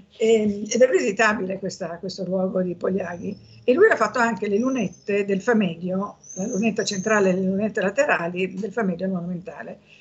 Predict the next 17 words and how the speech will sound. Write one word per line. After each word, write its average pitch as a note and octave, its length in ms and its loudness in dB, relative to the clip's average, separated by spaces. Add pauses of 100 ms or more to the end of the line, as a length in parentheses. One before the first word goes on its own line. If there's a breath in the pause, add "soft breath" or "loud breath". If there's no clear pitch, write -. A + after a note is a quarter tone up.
(240 soft breath)
Grandissimo A3+ 640 6
artista, A#3+ 480 0
eclettico, G3 640 2
eccolo G#3 300 2
qua, G3 280 0
vedi, G3+ 340 -4
c'è F#3+ 160 0
il F#3 160 -2
profilo G3+ 380 -2
di G3+ 100 0
Verdi, G3+ 560 0 (380 soft breath)
e G#3+ 100 -4
poi A3 140 4
ci A3 100 0
sono G3+ 240 2
dei F#3+ 140 6
giovinetti, F#3+ 840 2